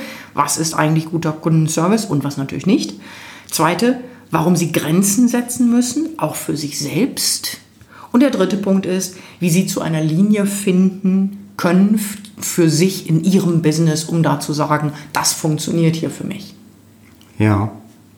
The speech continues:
Speaker 2: Starten wir mal mit bei dem oder bei der Frage, was Kunden-, was guter Kundenservice eigentlich ist.
Speaker 1: Ja.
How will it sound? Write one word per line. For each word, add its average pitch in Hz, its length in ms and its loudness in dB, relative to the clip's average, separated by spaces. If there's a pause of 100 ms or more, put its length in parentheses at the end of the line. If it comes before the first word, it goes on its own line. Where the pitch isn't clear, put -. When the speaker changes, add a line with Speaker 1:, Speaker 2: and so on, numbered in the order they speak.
(840)
Speaker 2:
Starten - 320 0
wir 147 60 2
mal 127 200 4
mit 110 260 0
bei 113 140 0
dem 113 560 2
oder 110 160 0
bei 107 140 0
der 104 120 0
Frage, 110 360 2
was 107 160 0
Kunden-, 117 360 2
was 110 180 -2
guter 143 200 2
Kundenservice 127 600 2
eigentlich 117 320 2
ist. 160 400 0
Speaker 1:
Ja. 131 140 -2